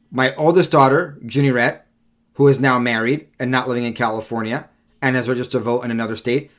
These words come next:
she still gets, she got a, a ballot, and so did Junior.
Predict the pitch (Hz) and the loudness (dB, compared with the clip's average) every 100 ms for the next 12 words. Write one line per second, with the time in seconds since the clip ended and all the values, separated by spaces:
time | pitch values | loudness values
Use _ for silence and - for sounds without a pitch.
0 | _ - 135 160 156 147 135 127 127 - | _ -4 0 0 0 0 2 2 -2 -4
1 | - _ _ 120 113 - 127 147 147 135 | -14 _ _ -10 -8 -4 0 2 2 -2
2 | 123 131 113 117 110 120 170 - _ _ | -2 -4 -4 -2 0 -2 -4 -10 _ _
3 | _ _ _ - 123 120 143 135 127 147 | _ _ _ -8 -6 -2 2 2 2 2
4 | 202 107 - | 2 0 -8